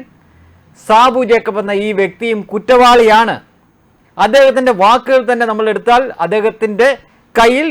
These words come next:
വേണ്ട തെളിവുകളുണ്ട്. എന്ത് തെളിവാണ്? പിണറായി വിജയൻ്റെ മകളെ പറ്റിയുള്ള. പക്ഷേ അത് അദ്ദേഹം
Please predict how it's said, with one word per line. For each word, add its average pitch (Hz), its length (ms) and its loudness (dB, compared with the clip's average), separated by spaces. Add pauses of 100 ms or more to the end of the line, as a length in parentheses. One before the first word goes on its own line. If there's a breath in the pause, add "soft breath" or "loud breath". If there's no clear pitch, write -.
(100)
വേണ്ട 214 240 -2 (300)
തെളിവുകളുണ്ട്. 208 680 2 (260)
എന്ത് 190 200 -2
തെളിവാണ്? 208 340 -2 (300)
പിണറായി 202 360 0
വിജയൻ്റെ 185 280 -4
മകളെ 185 300 0
പറ്റിയുള്ള. 147 360 -4 (360 soft breath)
പക്ഷേ 294 280 0 (240)
അത് 233 140 2
അദ്ദേഹം 214 260 -2